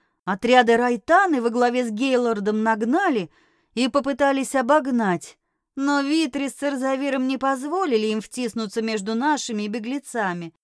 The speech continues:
Все отлично понимали голосование в воздушном оазисе. За королевским столом ничего не значит в море, в гуще схватки. Здесь может произойти всё, что угодно.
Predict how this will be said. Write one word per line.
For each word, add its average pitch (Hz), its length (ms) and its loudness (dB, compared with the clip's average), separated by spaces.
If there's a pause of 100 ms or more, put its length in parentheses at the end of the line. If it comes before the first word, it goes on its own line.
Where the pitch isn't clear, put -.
(140)
Все 427 320 -2
отлично 381 480 -4
понимали 330 720 0
голосование 254 840 0
в 226 80 -8
воздушном 233 680 -4
оазисе. 233 800 -2 (320)
За 311 220 -2
королевским 339 640 -2
столом 294 460 0
ничего 359 360 -4
не 381 180 -6
значит 359 520 -6
в 208 120 -8
море, 247 540 0 (320)
в 233 160 -4
гуще 254 440 -2
схватки. 208 800 -4 (800)
Здесь 208 580 -2
может 220 440 -2
произойти 226 640 0
всё, 254 260 -6
что 254 240 -6
угодно. 214 800 -4